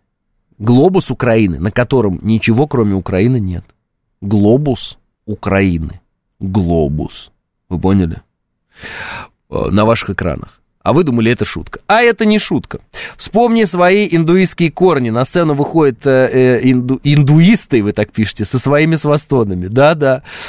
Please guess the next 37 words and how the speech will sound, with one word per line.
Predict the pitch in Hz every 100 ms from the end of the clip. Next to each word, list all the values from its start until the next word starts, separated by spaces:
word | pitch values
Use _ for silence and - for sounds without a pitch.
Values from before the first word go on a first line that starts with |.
| -
Да-да, | 147 262 254 247
Рима, | 208 247 208
Греции | 175 220 240 - 185
не | 175 214
было, | 196 170 147
была | 139 170 202
только | - 190 160 160
Украина, | 160 160 180 196
и | 151
пирамиды | 156 156 170 151
тоже | 139 151 127
они | 127 127
построили, | 131 135 190 190 147
как | 143 139
и |
Черное | 131 139 127 123
море | 139 156 123
выкопали, | 131 107 90 82 - - -
пишет | 131 -
Ярослав. | 139 143 - 104 -
Ярослав, | 147 196 220 220 123 _ -
э, |
обратите | 165 170 135 165 196 208 185
внимание, | 170 185 214 208 165
что | - 151
наши, | 160 185 - 190 185
э, | 165 -
э, | 131 131 131 127 123 - 113 107 -
как | 131 127
они | 113
там, | 107 92
протоязычники, | - 143 139 147 147 147 180 - 120 -
как | 123 120
они | 101 98
себя, | - 104 98
родноверы | 135 131 143 151 175 131
называют, | 123 120 113 69